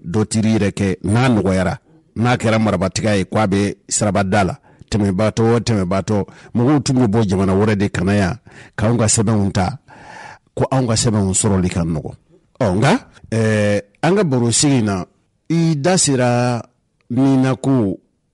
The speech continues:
jamana ka forobasigi min kɛra kɔsan in na, kibaruya minnu fɔra a la, i da sera a kibaruyaw ma, ka fɔ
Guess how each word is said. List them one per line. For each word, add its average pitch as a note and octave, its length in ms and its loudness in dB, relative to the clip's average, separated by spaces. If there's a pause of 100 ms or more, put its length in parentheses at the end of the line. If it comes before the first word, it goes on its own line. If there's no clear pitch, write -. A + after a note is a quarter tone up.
jamana A2 380 -2
ka A#2+ 180 0
forobasigi G2 640 -4
min G#2+ 260 0
kɛra G#2 220 -2
kɔsan A2 360 -2
in G2+ 60 -2
na, G2 120 -4
kibaruya G#2 420 -2
minnu A2 340 -2
fɔra G2+ 440 -2
a F#2+ 40 0
la, F2+ 260 -4 (200)
i A2+ 80 -2
da A2 220 -2
sera G2 440 -2 (300)
a F#2 100 -6 (200)
kibaruyaw G2+ 500 0
ma, G2 240 0
ka - 140 -6
fɔ G#2+ 460 -2